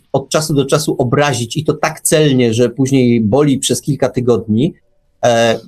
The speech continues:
nie widzimy z kolei w Monice Jaruzelskiej tylko córki generała, która ma lewicowe poglądy i ci, co mają lewicowe, e, to ją kochają, ci, co mają prawicowe, to nie za bardzo. Widzimy nagle dwójkę ludzi, którzy rozmawiają ze sobą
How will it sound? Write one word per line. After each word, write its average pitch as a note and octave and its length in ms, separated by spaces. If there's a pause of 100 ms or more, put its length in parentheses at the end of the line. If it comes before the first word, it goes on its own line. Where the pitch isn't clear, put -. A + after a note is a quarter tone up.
nie D3 220
widzimy F3+ 640
z - 120
kolei C#3+ 420
w B2 40
Monice D3 400
Jaruzelskiej C3+ 840
tylko F3 380
córki D#3+ 440
generała, C#3 720
która C3+ 420
ma B2 160
lewicowe C3+ 580
poglądy C3 580
i A#2+ 120
ci, - 140
co C3+ 140
mają B2+ 240
lewicowe, B2+ 720 (260)
e, A2 200
to A#2+ 160
ją A#2+ 180
kochają, C3 520
ci, - 160
co A#2+ 200
mają A#2+ 420 (260)
prawicowe, B2 580
to C#3+ 160
nie C#3 200
za A2+ 140
bardzo. G2 640 (500)
Widzimy A#3 380
nagle G3 640
dwójkę C#3+ 480
ludzi, D3 520
którzy D3 280
rozmawiają D3+ 640
ze A#2 120
sobą A#2 560